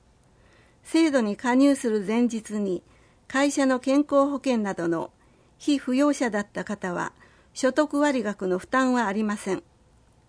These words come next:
均等割額については、これまで七割軽減されていましたが、平成三十年度は五割軽減になります。ただし、世帯の所得が低い方は、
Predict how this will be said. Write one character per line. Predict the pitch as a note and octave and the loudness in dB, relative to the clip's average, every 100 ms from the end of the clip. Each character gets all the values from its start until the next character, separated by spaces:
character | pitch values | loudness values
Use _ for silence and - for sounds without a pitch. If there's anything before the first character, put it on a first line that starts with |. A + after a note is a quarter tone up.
| _ _ _ - | _ _ _ 0
均 | D4 D#4 | 4 6
等 | D#4 D#4 | 4 2
割 | D#4 C#4+ | 4 2
額 | A3 G3+ G3 | -2 -4 -4
に | F3+ | -4
つ | - A3+ | -4 -8
い | |
て | F#3 E3+ | -6 -6
は、 | E3 C#3+ _ _ _ _ | -6 -8 _ _ _ _
こ | - | -2
れ | A#3+ B3+ | 2 2
ま | A#3+ A3 | 2 -2
で | G3+ - _ _ _ - | -6 -8 _ _ _ -6
七 | A3+ C4+ D4+ | 2 4 6
割 | D4 G#3+ A3 | 4 2 -2
軽 | B3+ C4+ | 0 2
減 | C4+ C4 | 2 0
さ | B3+ B3+ | 0 -2
れ | A#3+ | -2
て | A#3+ | -2
い | A3 | -2
ま | G#3+ | -4
し | A3+ | -4
た | - | -2
が、 | E3 - - _ _ _ _ _ | -2 -4 -12 _ _ _ _ _
平 | C#4 D4 | 0 0
成 | - C4+ | 2 -2
三 | C4 C4 B3+ | 0 0 0
十 | B3 B3 | 0 2
年 | A#3+ A#3 F#3+ | 2 0 -2
度 | F3+ | -2
は | E3 - _ G#3+ | -4 -6 _ -2
五 | B3 | 2
割 | D4 B3+ F3+ | 2 2 -2
軽 | A#3+ B3 | 0 0
減 | A#3+ A#3+ | 2 0
に | A3 G#3+ | 0 -2
な | G3+ | -4
り | F#3+ | -4
ま | F#3+ | -6
す。 | - - _ _ _ _ _ _ _ _ _ _ _ _ | -8 -18 _ _ _ _ _ _ _ _ _ _ _ _
た | - C#4 | -2 0
だ | A#3+ | 0
し、 | - F4 - _ _ _ _ | -2 -6 -6 _ _ _ _
世 | - C#4 D#4 | -2 0 2
帯 | D4+ | 2
の | A#3+ G3 | 2 0
所 | A#3 | 0
得 | C4+ B3+ B3 | 0 0 0
が | B3 | -2
低 | - C#4 | -4 -4
い | A#3 | -4
方 | - F3 D3+ | -6 -10 -8
は、 | C#3 | -8